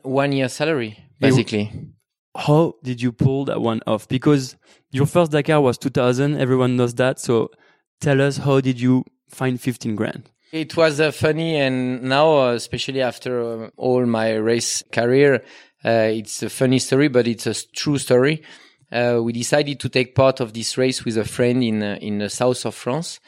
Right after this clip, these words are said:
Speaker 1: which, uh, could not find any sponsor. I didn't know how to find sponsors, but, uh, he had a good start because on his region there were,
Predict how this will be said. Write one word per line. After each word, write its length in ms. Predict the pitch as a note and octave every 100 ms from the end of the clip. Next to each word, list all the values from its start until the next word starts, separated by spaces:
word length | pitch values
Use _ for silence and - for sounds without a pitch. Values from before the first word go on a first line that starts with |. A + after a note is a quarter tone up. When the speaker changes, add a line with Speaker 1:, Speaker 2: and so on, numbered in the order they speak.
| - - _ -
Speaker 1:
which, 340 | A#2+ A#2 -
uh, 480 | A#2+ A2 G#2+ G#2+ G#2 -
could 200 | - B2+
not 200 | A2+ A2+
find 240 | - A#2 A#2
any 200 | G#2+ G#2
sponsor. 560 | - A2+ A2+ C#3+ D3 - _
I 220 | - B2+
didn't 320 | B2+ A2 A2 A2+
know 160 | A#2
how 260 | G2 A#2 A#2+
to 160 | -
find 460 | - - D3+ C#3 F#2+
sponsors, 640 | - G2+ G2 - F2+ F2 - - - _ - -
but, 360 | A2+ A#2+ B2 -
uh, 420 | B2 A#2+ A#2+ A2+ -
he 160 | - B2
had 180 | C3 B2+
a 40 |
good 200 | B2 D#3
start 320 | - D3+ D#3
because 500 | C3+ A#2+ B2+ B2+ A2+ A#2 - _
on 180 | A#2+ B2
his 180 | C3 A2+
region 520 | A2 B2 B2 C#3 C3+
there 160 | B2 A2+
were, 280 | A2+ A2